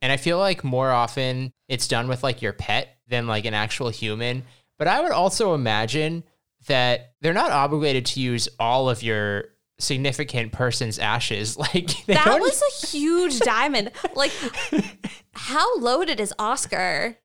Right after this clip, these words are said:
Speaker 1: I mean, yeah, the process of making a, a loved one or even a pet into a diamond is a very, very expensive process.
Speaker 2: I just, like, I can't even fathom how many carats that diamond was.
Speaker 1: I'm gonna Google how much to turn my mom into a
Speaker 2: <laughs>
Speaker 1: diamond.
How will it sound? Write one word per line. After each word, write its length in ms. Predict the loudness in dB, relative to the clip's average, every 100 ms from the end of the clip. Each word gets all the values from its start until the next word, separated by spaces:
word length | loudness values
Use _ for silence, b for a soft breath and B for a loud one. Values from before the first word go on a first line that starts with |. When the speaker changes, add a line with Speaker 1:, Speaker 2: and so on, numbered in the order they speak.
| -2
Speaker 1:
I 100 | 0
mean, 300 | 2 2 2
yeah, 180 | 2 2
the 120 | 2
process 580 | -2 0 0 0 0 0
of 140 | 0 0
making 640 | 0 0 0 0 -2 -4 -2
a, 320 | 0 2 2 2
a 80 | 2
loved 340 | 2 2 0
one 320 | -2 0 -2 0
or 180 | 0 0
even 260 | 0 0
a 80 | -2
pet 360 | 2 2 2 -2 -6
into 280 | -4 0
a 60 | 0
diamond 480 | 0 0 -2 -4 -4
is 120 | -4
a 60 | -2
very, 300 | -2 -2 -2
very 220 | 0 0
expensive 760 | -2 -4 -4 -4 -2 -4 -6 -8
process. 520 | -6 -4 -4 -4 0
Speaker 2:
I 80 | 0
just, 220 | 0 -2
like, 140 | -2 0
I 120 | -2
can't 300 | -2 0 0
even 240 | 0 -2 -2
fathom 440 | 2 2 2 0
how 160 | 0 0
many 200 | -2 -4
carats 540 | -4 -2 -2 -2 -4
that 220 | -4 -2
diamond 360 | -2 -2 -4 -8
was. 460 | -6 -4 -4 -6 -6
Speaker 1:
I'm 60 |
gonna 140 | -4 -2
Google 260 | 0 2
how 280 | 0 0 0
much 280 | 0 -2 -2
to 100 | -6
turn 300 | -4 -4 -4
my 160 | -4 -4
mom 380 | -4 -4 -4 -6
into 260 | -8 -4 -2
a 100 | 0
Speaker 2:
<laughs> 20 |
Speaker 1:
diamond. 360 | 0 0 0